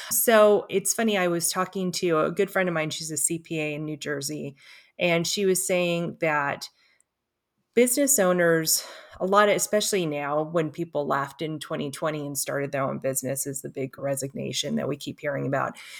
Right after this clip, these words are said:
They left and they're like, "I'm working for myself. This is so much better. I have freedom. I have all this stuff." But she's, she made the really good point that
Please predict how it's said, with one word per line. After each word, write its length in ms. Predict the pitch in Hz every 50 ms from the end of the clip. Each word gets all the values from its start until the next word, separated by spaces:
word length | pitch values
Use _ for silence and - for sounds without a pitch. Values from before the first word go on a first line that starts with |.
| - - - - - _ -
They 280 | 190 190 202 208 226
left 720 | 226 208 196 196 185 170 147 143 - - - - - - - _ _ _
and 140 | - 190 185
they're 100 | 180 180
like, 180 | 170 160 165 165
"I'm 300 | 147 196 196 190 180 170
working 300 | - 165 160 165 - 156
for 140 | 135 - 143
myself. 500 | 127 131 135 - - 233 220 208 214 -
This 160 | - - -
is 100 | - -
so 160 | - - 147
much 240 | 131 117 - - -
better. 360 | - 226 214 202 202 196 180
I 140 | 160 139 131
have 200 | 127 - 98 -
freedom. 460 | - - 226 220 208 196 180 165 151
I 80 | 139 135
have 180 | 123 131 135
all 140 | 151 165 170
this 180 | 156 160 147 -
stuff." 240 | - - 165 156 156 - - - - _ _ _
But 100 | - 170
she's, 400 | - - - 202 190 180 170 - -
she 280 | - - - 202 196
made 280 | 190 196 196 220 226 226
the 140 | 302 269 226
really 320 | 190 180 180 180 185 180
good 260 | 170 170 160 151 -
point 360 | - - 185 175 170 - -
that 180 | - 151 - -